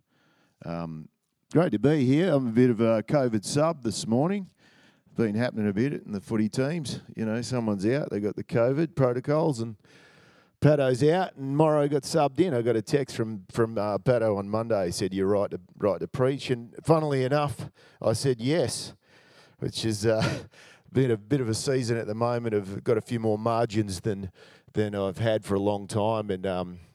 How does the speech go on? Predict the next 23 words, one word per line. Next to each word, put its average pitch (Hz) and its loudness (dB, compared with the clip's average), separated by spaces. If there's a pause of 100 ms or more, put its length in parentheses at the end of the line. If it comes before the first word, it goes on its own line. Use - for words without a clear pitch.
(120)
and 95 -16
Pato's 135 2
been 104 -4
a 92 -6
great 87 -2
friend 87 -4
of 92 -8
mine 85 -6
for 76 -6 (160)
a 87 -6
good 107 -2
number 92 -4
of 78 -6
years, 82 -4
actually. 92 -6
I 87 -8
think 85 -12
we 76 -6
met 87 -6
over 82 -4
ten 82 -10
years 87 -4
ago 80 -4